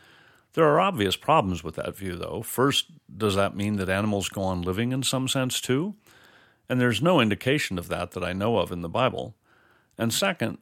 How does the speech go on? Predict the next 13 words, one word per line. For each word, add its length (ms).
there 200
is 140
no 180
distinction 640
here 220
between 400
higher 360
and 140
lower 240
forms 400
of 100
animal 320
life. 400